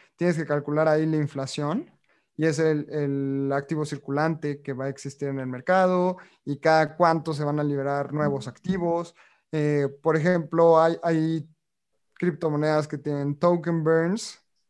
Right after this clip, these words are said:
que lo que significa es cuando tú generas utilidad con tus tokens. Entonces, vas, compras tus propios tokens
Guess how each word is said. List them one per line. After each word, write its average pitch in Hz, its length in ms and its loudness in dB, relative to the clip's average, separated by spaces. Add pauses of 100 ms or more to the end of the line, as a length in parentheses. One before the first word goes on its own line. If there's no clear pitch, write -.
que 151 100 -4
lo 143 140 -2
que 147 100 -6
significa 151 460 0
es 151 180 -4 (340)
cuando 160 280 0
tú 196 140 0
generas 202 420 4
utilidad 160 580 -2
con 170 200 -6
tus 143 180 -10
tokens. 147 600 -6 (440)
Entonces, 139 480 -4
vas, 190 440 4 (180)
compras 254 340 4
tus 208 180 -2
propios 185 400 -2
tokens 151 480 -4